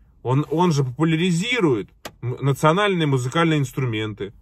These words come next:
Вот в Америке, например, играет на домбре. Да американцы знать не знали, может, что домбра существует. Или что чапан есть, например. Но они же начинают интересоваться, они потом идут дома, читают. Это же здорово!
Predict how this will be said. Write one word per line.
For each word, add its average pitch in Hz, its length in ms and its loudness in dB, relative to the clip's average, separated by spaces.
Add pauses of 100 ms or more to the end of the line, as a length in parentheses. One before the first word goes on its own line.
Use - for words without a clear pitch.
(100)
Вот 113 160 -6
в 143 80 4
Америке, 170 480 2
например, 120 320 -2
играет 165 300 0
на 143 100 -2
домбре. 131 480 0 (240)
Да 190 140 2
американцы 233 520 0
знать 208 320 0
не 170 100 0
знали, 160 280 0
может, 120 240 -4
что 120 80 -14
домбра 147 340 2
существует. 131 640 -10 (380)
Или 156 160 2
что 151 160 2
чапан 147 500 4
есть, 131 300 -4
например. 107 420 -8 (460)
Но 131 160 2
они 170 220 6
же 131 120 2
начинают 139 400 2
интересоваться, 120 920 -2
они 131 160 -2
потом 165 280 2
идут 165 220 4
дома, 160 240 4
читают. 147 560 0 (400)
Это 117 160 -4
же 175 160 6
здорово! 185 800 2